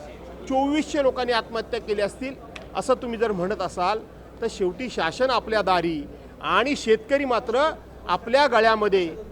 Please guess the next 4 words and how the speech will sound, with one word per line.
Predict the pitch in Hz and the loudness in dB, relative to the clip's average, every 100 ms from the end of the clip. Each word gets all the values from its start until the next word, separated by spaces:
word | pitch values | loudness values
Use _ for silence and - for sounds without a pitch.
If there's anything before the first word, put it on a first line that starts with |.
| - | 0
फासाचा | 196 196 262 269 294 269 - - - - - | 0 4 4 6 8 8 4 -12 -14 -10 4
दोर | 233 294 | 10 12
अडकवतोय. | 262 - 226 208 196 180 160 - - - 170 | 10 6 2 4 0 -2 -6 -12 -14 -12 0
याचं | 190 190 - | 2 2 2